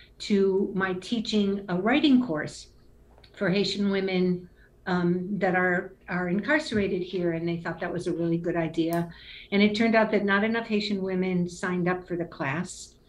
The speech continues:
And so I said, "Okay, well, I'll just start teaching writing." And that, I mean, we can jump,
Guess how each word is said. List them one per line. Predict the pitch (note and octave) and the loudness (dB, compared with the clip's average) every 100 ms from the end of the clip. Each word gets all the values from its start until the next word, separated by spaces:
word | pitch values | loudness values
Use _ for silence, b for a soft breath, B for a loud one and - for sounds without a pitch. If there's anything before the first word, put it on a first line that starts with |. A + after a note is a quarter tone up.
| b b - | b b -2
And | F#3+ F#3+ | 0 2
so | G#3 G3+ | 2 2
I | G3 | 2
said, | A#3 | 0
"Okay, | A#3 A#3+ G#3 | -2 0 2
well, | G#3 G3+ - - | 2 2 -2 -4
I'll | F#3+ F#3+ | -2 -2
just | G3+ - - | -2 -6 -6
start | - G3+ G3+ | -2 -2 -2
teaching | - G#3 G3+ F#3 F#3 | -4 -4 0 0 2
writing." | G3+ A3+ E3 D3 D3+ | 2 2 0 -2 -8
And | F#3 F3+ F3 E3+ E3+ B B | -6 -2 0 0 -4 B B
that, | F#3+ F3+ G#3+ A3 F#3+ G3 F3+ | -2 2 4 4 2 0 -2
I | |
mean, | F#3+ F#3 | 0 0
we | F3 | -2
can | F3+ | -4
jump, | F3+ F#3 F3 | -2 -2 -4